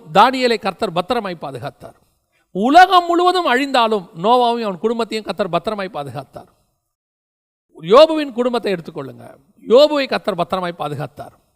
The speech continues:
அவன், ஆனா ந-, இவங்க எல்லாரும் நீங்க எடுத்து பாருங்க, அவர்கள் உத்தமனும் சன்மார்க்கனும் நீதிமானா இருந்திருப்பாங்க. நோவா நீதிமான், யோபு நீதிமான். இப்ப நீங்க தானியேல் எடுத்துக்கொள்ளுங்க, என் பிரியமான புருஷன் ஆகிய தானியேலே. இப்ப இவங்களுடைய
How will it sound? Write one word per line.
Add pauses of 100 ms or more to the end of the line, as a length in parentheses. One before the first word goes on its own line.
(760)
அவன், (100)
ஆனா (140)
ந-,
இவங்க
எல்லாரும்
நீங்க
எடுத்து
பாருங்க, (360)
அவர்கள்
உத்தமனும்
சன்மார்க்கனும்
நீதிமானா
இருந்திருப்பாங்க. (120)
நோவா
நீதிமான், (1080)
யோபு
நீதிமான். (760)
இப்ப
நீங்க
தானியேல்
எடுத்துக்கொள்ளுங்க, (100)
என்
பிரியமான
புருஷன்
ஆகிய
தானியேலே. (720)
இப்ப
இவங்களுடைய